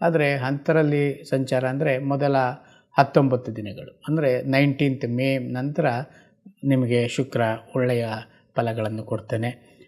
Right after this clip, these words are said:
ಅದುವರೆಗೂ ಏನಪ್ಪ ಅಂದರೆ, ಸ್ವಲ್ಪ ನೀವು ಮಿತಭಾಷಿಯಾಗಿರೋದು ಒಳ್ಳೆಯದು. ಕಲಹಗಳು ಏರ್ಪಡುವಂಥ ಒಂದು ಸೂಚನೆಗಳಿರೋದ್ರಿಂದ ಸ್ವಲ್ಪ ಎಚ್ಚರಿಕೆಯಿಂದ ಇರಿ. ಆದರೆ ಹನ್ನೊಂದಕ್ಕೆ ಶುಕ್ರ ಬಂದಾಗ ನಿಮಗೆ ವಾಹನ ಭಾಗ್ಯ, ಗೃಹಭಾಗ್ಯ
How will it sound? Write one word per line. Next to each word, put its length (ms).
ಅದುವರೆಗೂ 520
ಏನಪ್ಪ 320
ಅಂದರೆ, 160
ಸ್ವಲ್ಪ 340
ನೀವು 280
ಮಿತಭಾಷಿಯಾಗಿರೋದು 1300
ಒಳ್ಳೆಯದು. 640
ಕಲಹಗಳು 680
ಏರ್ಪಡುವಂಥ 720
ಒಂದು 260
ಸೂಚನೆಗಳಿರೋದ್ರಿಂದ 1040
ಸ್ವಲ್ಪ 280
ಎಚ್ಚರಿಕೆಯಿಂದ 720
ಇರಿ. 560
ಆದರೆ 240
ಹನ್ನೊಂದಕ್ಕೆ 640
ಶುಕ್ರ 320
ಬಂದಾಗ 440
ನಿಮಗೆ 380
ವಾಹನ 400
ಭಾಗ್ಯ, 480
ಗೃಹಭಾಗ್ಯ 680